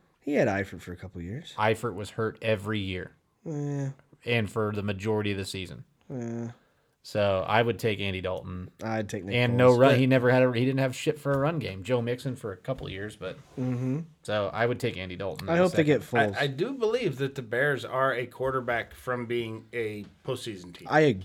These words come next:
Speaker 1: totally agree there.
Speaker 2: They did sign Robert Quinn to play opposite. They cut Leonard Floyd, who was another former bust that, uh, first round pick that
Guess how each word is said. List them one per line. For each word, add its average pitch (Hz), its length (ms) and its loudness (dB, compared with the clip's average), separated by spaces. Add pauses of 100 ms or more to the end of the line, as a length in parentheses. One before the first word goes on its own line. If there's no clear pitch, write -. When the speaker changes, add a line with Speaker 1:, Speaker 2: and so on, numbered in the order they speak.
Speaker 1:
totally 151 480 10
agree 110 300 4
there. 101 320 0
Speaker 2:
They 120 180 10
did 127 220 8
sign 127 260 6
Robert 127 360 6
Quinn 139 480 6
to - 100 -8
play 117 260 8
opposite. 113 480 2
They 107 120 2
cut - 280 2
Leonard 127 300 4
Floyd, 117 420 8
who 113 160 2
was 110 140 4
another 113 320 6
former 113 340 2
bust 107 460 2
that, 104 180 0 (180)
uh, 104 200 0
first 117 320 0
round 110 240 0
pick - 260 0
that 98 180 -2